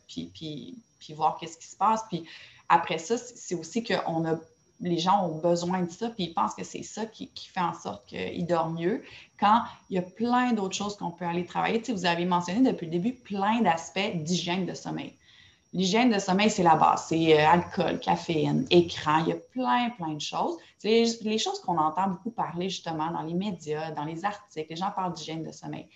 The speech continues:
Mais tu sais, en thérapie, l'hygiène de sommeil, on passe, euh, vingt minutes là-dessus, pas plus. Puis tout le reste,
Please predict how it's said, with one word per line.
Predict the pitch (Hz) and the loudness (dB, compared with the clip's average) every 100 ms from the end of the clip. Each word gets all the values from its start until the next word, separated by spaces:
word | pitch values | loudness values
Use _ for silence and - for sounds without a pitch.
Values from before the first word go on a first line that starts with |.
| - - | -20 -12
Mais | - | -10
tu | 165 | -2
sais, | 370 | 0
en | |
thérapie, | - 170 160 269 | 2 2 0 0
l'hygiène | 240 180 175 | -2 -2 -2
de | 156 | -4
sommeil, | - 170 226 | -6 -4 -2
on | 160 | -2
passe, | - 185 - - - | 0 0 0 -6 -10
euh, | - - _ - | -10 -12 _ -10
vingt | 160 | -6
minutes | 156 165 220 | -4 -4 -6
là-dessus, | 95 92 - 101 | -8 -10 -10 -8
pas | 165 | -8
plus. | - 101 110 - _ - _ | -8 -8 -10 -16 _ -20 _
Puis | 170 - | -16 -10
tout | - 247 262 | -2 4 8
le | 247 | 8
reste, | 185 175 185 208 - | 6 2 0 -2 -6